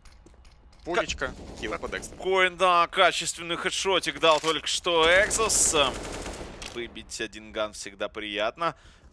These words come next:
Speaker 2: Не знаю, там есть ли опция у атаки его вообще откинуть, вроде бы должны такие варианты присутствовать.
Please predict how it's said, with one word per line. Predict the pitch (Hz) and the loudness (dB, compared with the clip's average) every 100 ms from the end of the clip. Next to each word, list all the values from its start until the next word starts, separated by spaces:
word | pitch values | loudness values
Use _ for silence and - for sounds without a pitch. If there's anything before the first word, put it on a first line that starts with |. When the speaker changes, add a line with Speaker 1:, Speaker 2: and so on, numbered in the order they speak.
| - - - - - 101 | -20 -20 -20 -20 -20 -20
Speaker 2:
Не | 120 | -16
знаю, | 120 160 123 | -6 -2 -2
там | 107 104 107 | -4 -12 -12
есть | 110 - | -12 -10
ли | 107 | -8
опция | 107 101 - 107 | -8 -8 -12 -10
у | |
атаки | 101 95 98 - | -8 -8 -10 -14
его | 95 92 | -14 -14
вообще | 90 - 90 | -14 -14 -14
откинуть, | - 139 147 107 | -16 -16 -16 -16
вроде | 101 98 | -18 -18
бы | 87 | -18
должны | 87 69 127 156 - - - - - - - - - - - | -18 -16 -10 -12 -12 -20 -20 -20 -20 -20 -20 -20 -20 -20 -20
такие | - - 110 107 | -20 -20 -14 -10
варианты | 101 104 107 101 | -6 -6 -6 -8
присутствовать. | - 92 - 104 - 107 101 - | -16 -14 -14 -16 -14 -10 -12 -12